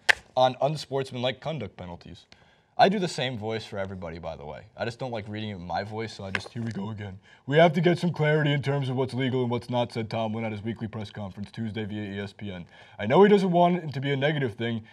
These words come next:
He wants to provide positive energy for us to entertain our fans. We have to get detailed clarity on what he can and cannot do. You've got to acknowledge that some guys are followed more closely than others. You got us, you saw that last night with Odell Beckham. A B is probably one of those guys, and he probably needs to respond accordingly.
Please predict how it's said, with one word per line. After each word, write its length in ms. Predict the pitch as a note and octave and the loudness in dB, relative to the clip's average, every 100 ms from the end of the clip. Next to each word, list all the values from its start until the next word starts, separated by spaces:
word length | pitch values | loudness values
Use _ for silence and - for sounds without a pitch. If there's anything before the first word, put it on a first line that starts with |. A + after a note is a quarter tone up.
| - | -12
He 80 | G#2+ | -2
wants 240 | A#2+ C#3+ | 0 0
to 60 | - | -2
provide 360 | C#3 D3 C#3 - | 2 6 6 6
positive 360 | C#3 F#3 G#3 | 4 4 4
energy 280 | F#3+ G3 C#3+ | 2 2 -2
for 160 | A#2 A2+ | -4 -4
us 140 | A2 | -2
to 60 | A2 | -4
entertain 340 | B2 G#2+ B2+ | -4 -4 -4
our 140 | C#3 | -2
fans. 380 | - A#2 G2+ - - | -2 -4 -4 -8 6
We 80 | E3+ | 10
have 100 | G3+ | 10
to 80 | G3+ | 8
get 200 | F#3+ C3 | 2 2
detailed 420 | E3+ G#3 F#3+ F3 | 2 2 4 2
clarity 540 | E3 D#3+ E3 E3 B2+ - - - - - | 2 2 4 2 0 -4 -10 -20 -20 2
on 260 | C3+ C#3 A2+ | 6 6 6
what 260 | D3+ G3+ - | 8 8 6
he 200 | F#3 F3 | -2 -2
can 320 | - F3 F#3 | 0 0 2
and 100 | E3 | 0
cannot 400 | E3+ F3 F#3 C#3+ | 2 6 6 8
do. 300 | A3 A2+ E2+ | 4 4 0
You've 160 | A#2 A#2 | -4 4
got 160 | D3 | 4
to 80 | E3+ | 2
acknowledge 380 | D3 C#3+ D3+ D3+ | 0 6 6 6
that 100 | D3 | 0
some 160 | D#3 | -2
guys 220 | D#3 D3+ C3 | 4 4 4
are 60 | |
followed 340 | A#2+ D3 D3 C3 | 4 6 6 4
more 120 | C#3 | -2
closely 320 | D3+ D3 E3 | 0 -2 0
than 120 | E3+ | 2
others. 280 | B2 B2+ A#2 | 2 0 -2
You 60 | A2 | 4
got 160 | B2 | 4
us, 160 | B2 - - - | 4 -4 -20 -10
you 80 | B2 | -6
saw 200 | A#2+ E3+ | 4 8
that 100 | F#3 | 8
last 300 | C#3+ F3+ F#3+ | 10 10 8
night 120 | D#3+ | 4
with 120 | D3+ C#3 | 2 2
Odell 200 | D3 D3+ | 2 4
Beckham. 380 | E3+ E3 B2+ - - - | 2 2 -2 -4 -10 -2
A 100 | C#3+ | 0
B 140 | D#3+ | 2
is 100 | D#3 | 2
probably 240 | D#3 D3 | 6 4
one 140 | C#3+ C#3+ | 4 0
of 20 | |
those 160 | D3 B2 | 0 4
guys, 240 | C#3+ C#3 | 4 4
and 80 | B2 | 2
he 60 | |
probably 260 | A#2+ C3 C3+ | 0 2 2
needs 160 | C3 - | -2 -6
to 80 | |
respond 360 | A2+ G#2 B2+ A#2+ | -8 -2 0 0
accordingly. 500 | - C3+ A#2 F#2+ D#2+ | -2 -4 -4 -4 -10